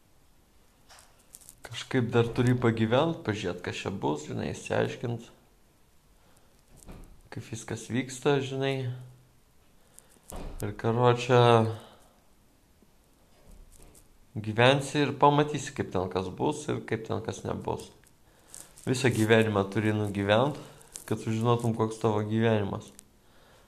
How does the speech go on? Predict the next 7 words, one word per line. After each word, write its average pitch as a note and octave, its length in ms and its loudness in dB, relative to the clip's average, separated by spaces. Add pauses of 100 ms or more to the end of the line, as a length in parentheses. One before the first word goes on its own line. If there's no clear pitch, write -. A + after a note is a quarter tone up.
(420)
Bet G#2+ 160 -2
jeigu G#2+ 160 -4
Dievas G#2+ 400 2
sukūrė B2+ 380 0
gyvenimą, B2+ 640 2
tai - 180 0
eik G2 480 2